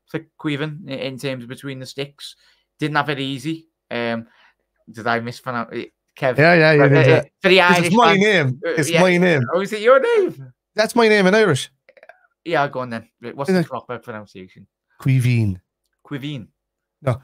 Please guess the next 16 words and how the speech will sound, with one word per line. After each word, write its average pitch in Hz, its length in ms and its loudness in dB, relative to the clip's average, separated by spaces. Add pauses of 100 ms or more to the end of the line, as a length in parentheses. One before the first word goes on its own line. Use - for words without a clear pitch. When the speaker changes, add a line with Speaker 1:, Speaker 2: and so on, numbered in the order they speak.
(220)
Speaker 2:
Caoimhin. 147 1000 -2 (1120)
Speaker 1:
Caoimhin. 131 480 -16 (560)
Speaker 2:
Yeah, 120 260 0
so, 127 220 -2
like, 127 340 0
think 143 180 -4
of 135 140 0
it 143 80 -6
like 139 220 -2
almost 156 340 4
saying 139 200 2
Queen 151 380 0 (120)
and 123 120 2
then 131 200 2
Caoimhin. 117 580 -2 (140)
Yeah, 107 180 -10